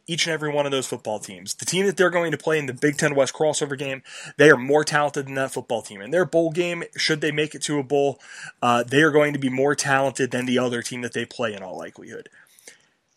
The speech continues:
One, two, three, four, five.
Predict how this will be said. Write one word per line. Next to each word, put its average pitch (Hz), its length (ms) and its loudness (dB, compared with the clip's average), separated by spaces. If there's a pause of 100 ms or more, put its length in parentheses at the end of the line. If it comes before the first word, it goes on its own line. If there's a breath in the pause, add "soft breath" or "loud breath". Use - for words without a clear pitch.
(960)
One, 170 280 -2
two, 165 280 -2
three, 147 260 -2
four, 139 240 -2
five. 139 300 -2